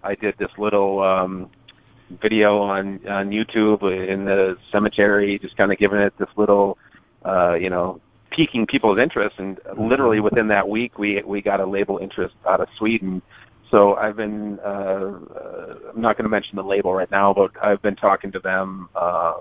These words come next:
Speaker 1: yesterday and the day before and stuff like that. So there's a couple, you know, interests. We just need to, you know, figure out what's gonna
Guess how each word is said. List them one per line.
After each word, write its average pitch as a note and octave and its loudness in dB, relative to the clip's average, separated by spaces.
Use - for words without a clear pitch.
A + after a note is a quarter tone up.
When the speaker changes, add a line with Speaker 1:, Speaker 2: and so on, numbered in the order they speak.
Speaker 1:
yesterday F#2 2
and F2+ -6
the F2+ -6
day F2+ 0
before F2+ 2
and F2+ -2
stuff - -6
like F2 -4
that. E2+ 2
So F2+ 2
there's C#3+ 2
a D3+ 6
couple, A#2+ 2
you A2 -10
know, G2+ -6
interests. G#2 -8
We G2+ -12
just G2 -6
need G2+ -6
to, G2 -12
you F#2+ -8
know, F2 -2
figure G2 4
out F#2 4
what's F#2+ 0
gonna F#2+ -8